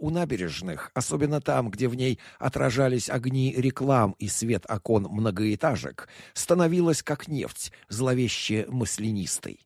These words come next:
И, что самое удивительное, плеск ее, особенно у кромки берега, тонул в шуме мегаполиса с его звуками сирен, автомобильным гулом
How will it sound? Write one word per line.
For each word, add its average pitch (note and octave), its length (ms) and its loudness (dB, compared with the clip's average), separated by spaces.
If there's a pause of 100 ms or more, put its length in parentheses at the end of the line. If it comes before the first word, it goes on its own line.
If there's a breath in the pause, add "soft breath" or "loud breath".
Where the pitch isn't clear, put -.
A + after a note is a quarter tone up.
(100)
И, A#3 260 2
что - 300 2
самое E3 480 4
удивительное, D3+ 880 -4 (340 soft breath)
плеск G#3+ 440 2
ее, E2 460 -4 (200 soft breath)
особенно D#3+ 460 2
у F3+ 160 0
кромки C#3+ 580 2
берега, F2 680 -2 (280 soft breath)
тонул F#3+ 420 2
в - 100 -14
шуме F3+ 460 -2
мегаполиса C#3+ 1000 0
с - 160 -6
его A#2+ 320 4
звуками G2+ 500 -4
сирен, A#2+ 600 -2
автомобильным G2+ 840 -4
гулом C3+ 440 2